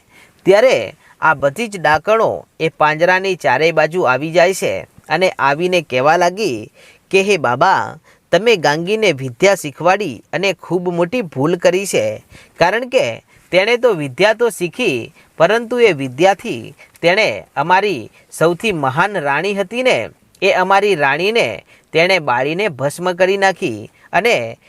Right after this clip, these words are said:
એમાં પૂરેપૂરો સહકાર જો કોઈએ આપ્યો હોય તો તમે આપ્યો છે. અને તમે અને ગાંગીએ મળી અને અમારી ઘણી રાણીઓને મારી નાખી છે, માટે તમને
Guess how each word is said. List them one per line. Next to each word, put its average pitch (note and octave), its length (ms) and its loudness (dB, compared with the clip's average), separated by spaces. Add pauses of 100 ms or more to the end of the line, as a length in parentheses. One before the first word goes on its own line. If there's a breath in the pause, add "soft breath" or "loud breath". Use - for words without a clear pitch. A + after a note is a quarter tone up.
(160 soft breath)
એમાં F#3 280 2
પૂરેપૂરો F#3+ 640 -4
સહકાર F3 580 -2
જો F#3+ 180 -6
કોઈએ G3 300 -4
આપ્યો E3 320 2
હોય E3 340 2 (380 soft breath)
તો E3 100 -2
તમે C#3+ 380 -2
આપ્યો F#3 300 0
છે. A2 360 -6 (260 soft breath)
અને F#3+ 220 0
તમે D#3+ 520 -2 (100)
અને F3 240 -2
ગાંગીએ D#3+ 540 0
મળી C#3+ 520 0 (260 soft breath)
અને E3+ 220 0
અમારી F3 440 0
ઘણી C#3 360 -2
રાણીઓને E3 540 -2
મારી C#3 360 -6
નાખી F3+ 340 -2
છે, A2+ 380 -2 (160)
માટે G3+ 320 2
તમને F#3+ 580 0